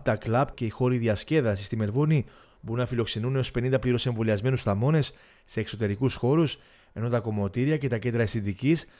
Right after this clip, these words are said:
θα ανοίξουν και πάλι για πέντε πλήρως εμβολιασμένους πελάτες κάθε φορά, μόλις το εβδομήντα τοις εκατό των κατοίκων της πολιτείας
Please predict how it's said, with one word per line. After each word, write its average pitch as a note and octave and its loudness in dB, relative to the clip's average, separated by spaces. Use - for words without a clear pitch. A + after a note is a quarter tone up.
θα A2 -4
ανοίξουν A#2 0
και G#2 2
πάλι C#3 2
για B2+ 2
πέντε A#2+ 0
πλήρως A#2+ 0
εμβολιασμένους G#2+ 0
πελάτες A#2 0
κάθε G2 -4
φορά, C#3 0
μόλις A2+ -2
το A#2+ -4
εβδομήντα A2+ -2
τοις A2 -4
εκατό A#2 -4
των A2+ -2
κατοίκων A2+ -2
της G#2 -8
πολιτείας G#2 0